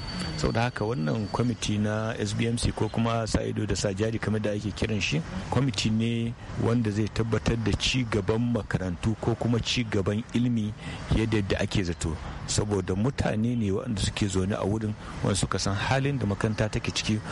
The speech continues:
wanda kuma suna da basira da ƙwarewa na taimakon makaranta ta ciwo kan matsalolin da suke fuskanta,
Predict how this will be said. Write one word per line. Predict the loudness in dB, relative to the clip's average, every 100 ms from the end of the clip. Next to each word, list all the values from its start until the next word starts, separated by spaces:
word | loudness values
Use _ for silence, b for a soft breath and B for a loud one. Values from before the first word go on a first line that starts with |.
| B B 0
wanda | 2 2 0
kuma | 0 2 2 0 B B
suna | -2 0 2 2
da | 0
basira | -2 0 0 0 0 0 -4 -12 -14 -6 -2
da | 0
ƙwarewa | 2 2 4 2 2 -2 -6 B B 0
na | 2 2 0 0
taimakon | 2 2 2 0
makaranta | 0 0 0 0 0
ta | 0 -4
ciwo | -2 0 0 0
kan | -2 -2
matsalolin | -2 0 0 2 0
da |
suke | -2 -2 0
fuskanta, | 0 0 0 0 -2